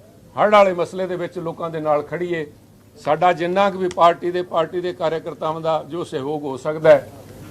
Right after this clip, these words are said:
ਜਾ ਕੇ ਜਿਹੜੇ ਪੀੜਤ ਪ੍ਰਭਾਵਿਤ ਲੋਕ ਹੈ, ਉਹਨਾਂ ਦੀ ਜਾ ਕੇ ਮਦਦ ਕਰੀਏ। ਪਰ ਜਿੱਥੇ ਉਹਨਾਂ ਨੂੰ ਸਹਿਯੋਗ ਦੇਣ ਦੀ ਗੱਲ ਕਰਦੇ ਆ, ਉੱਥੇ ਮੈਨੂੰ ਇੱਕ ਬਹੁਤ ਵੱਡਾ ਅਫਸੋਸ ਹੈ।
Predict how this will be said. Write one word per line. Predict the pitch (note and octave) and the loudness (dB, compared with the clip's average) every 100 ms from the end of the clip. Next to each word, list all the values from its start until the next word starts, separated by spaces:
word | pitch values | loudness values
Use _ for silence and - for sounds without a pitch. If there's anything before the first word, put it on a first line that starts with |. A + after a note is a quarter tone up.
| - | -2
ਜਾ | D3 D#3 | 6 8
ਕੇ | D3+ F3 E3+ D3 - - - - - | 8 6 4 2 -10 -18 -18 -14 2
ਜਿਹੜੇ | G#3 E3+ | 4 4
ਪੀੜਤ | E3+ E3+ F3+ F3+ | 4 6 6 4
ਪ੍ਰਭਾਵਿਤ | F#3+ E3 C3+ D3 E3+ | 2 8 8 8 6
ਲੋਕ | D#3 E3 D3 | 6 8 8
ਹੈ, | C#3+ - | 8 6
ਉਹਨਾਂ | - D#3+ D#3 | 2 4 4
ਦੀ | C#3+ | 6
ਜਾ | C#3+ | 6
ਕੇ | C3 | 6
ਮਦਦ | C3+ C3+ B2+ | 4 2 0
ਕਰੀਏ। | A#2+ B2+ B2+ A2+ - - - - - - - - - - - - - - - - - | -2 0 4 4 2 -12 -20 -20 -20 -20 -20 -20 -20 -20 -20 -20 -20 -20 -20 -20 0
ਪਰ | E3+ | 0
ਜਿੱਥੇ | D#3 F#3+ G#3+ | 4 4 6
ਉਹਨਾਂ | G#3+ G#3 G#3+ | 6 6 4
ਨੂੰ | G3 | 4
ਸਹਿਯੋਗ | F3+ D#3 D#3+ F3+ | 4 4 4 4
ਦੇਣ | G3+ G3 | 4 4
ਦੀ | G3 F3+ | 2 6
ਗੱਲ | F3+ | 6
ਕਰਦੇ | F3+ F#3+ F3+ G3 | 8 6 6 4
ਆ, | F#3+ | 6
ਉੱਥੇ | F#3+ F#3 | 4 2
ਮੈਨੂੰ | F#3 F#3 F#3 | 4 6 4
ਇੱਕ | F3+ | 6
ਬਹੁਤ | F#3+ G3+ G3 | 8 8 8
ਵੱਡਾ | E3 E3+ E3+ | 4 8 8
ਅਫਸੋਸ | - D#3+ E3+ E3 | 6 4 6 10
ਹੈ। | D3 F#2+ | 8 8